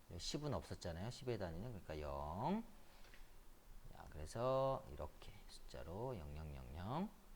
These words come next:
되고요. 만화는 구백삼십팔억이네요. 그러니까 억,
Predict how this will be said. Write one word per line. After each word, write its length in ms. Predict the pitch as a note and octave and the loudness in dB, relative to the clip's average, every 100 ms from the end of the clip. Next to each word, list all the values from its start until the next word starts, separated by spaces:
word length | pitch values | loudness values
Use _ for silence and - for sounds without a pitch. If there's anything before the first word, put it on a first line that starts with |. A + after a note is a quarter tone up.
| - - - - | -10 -10 -10 -2
되고요. 840 | F#2 E2+ D#2 A#2 G#2 D#2+ C2+ C2+ D#2+ | -2 0 2 4 4 4 2 0 2
만화는 960 | F2+ D3 E3+ C#3 F#2+ F#2 A#2+ F#3 A#3 A3+ - - - - - - - - - - - - - - - - - - - - - - - - - - - | 4 6 6 6 4 4 4 4 2 -2 -12 -16 -16 -16 -14 -12 -12 -14 -12 -12 -10 -12 -10 -10 -8 -8 -8 -10 -10 -14 -14 -12 -12 -12 -12 -10 -2
구백삼십팔억이네요. 1400 | B2 D3+ - - - D#3 D3+ - - F#3 F3+ A2+ D#2 - - - - - - - - - - - - - - - - - | 8 8 8 -4 0 2 2 -2 0 6 8 8 2 -2 -8 -12 -12 -14 -12 -14 -10 -10 -8 -8 -8 -8 -8 -8 -8 -8
그러니까 920 | - D2+ D2 - B2 C#3+ D3 D3 D3 - - - - - - - - - - - - - - - - - | -4 -2 -2 -2 0 2 0 0 -2 -6 -12 -12 -12 -10 -12 -12 -12 -12 -12 -12 -12 -12 -12 -12 -10 -8
억, 220 | - G2+ | 0 0